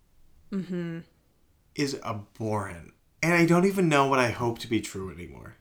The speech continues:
Speaker 2: Because I don't know if I want him faking it to be true just so that the police and some sort of justice i-, is not lying to us.
Speaker 1: Yeah.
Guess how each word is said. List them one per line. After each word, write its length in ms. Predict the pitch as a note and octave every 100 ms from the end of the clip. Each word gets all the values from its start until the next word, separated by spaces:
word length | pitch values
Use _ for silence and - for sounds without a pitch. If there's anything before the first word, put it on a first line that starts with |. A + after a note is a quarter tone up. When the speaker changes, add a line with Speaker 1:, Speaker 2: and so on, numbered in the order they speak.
| -
Speaker 2:
Because 240 | - D3+
I 100 | D3+
don't 260 | D3 E3 D#3
know 420 | D3 C3+ C3 -
if 160 | B2 A#2
I 440 | A#2+ A#2 A2 A2+ - - _ _ -
want 360 | A2+ C#3 D3+
him 160 | D3+ D#3
faking 420 | - B2+ B2+ C3
it 160 | C3 B2+
to 60 |
be 120 | B2+ C3
true 600 | - C3 B2+ B2 B2 A#2
just 300 | A#2 C#3 C#3
so 100 | C#3
that 360 | A#2 G2+ - - - _ _
the 80 | -
police 520 | - A2 B2+ E3+ D#3+
and 140 | - A#2
some 180 | D3 D3+
sort 160 | D3+
of 120 | C#3 A2+
justice 1000 | B2 A#2+ A#2+ B2+ A#2+ A#2 - - - -
i-, 40 | -
is 280 | C#3 - D3+
not 220 | D3+ C#3
lying 320 | B2+ C3+ E3
to 160 | F3+ G3
us. 380 | A#3+ - - -
Speaker 1:
Yeah. 360 | A3 F#3+ E3+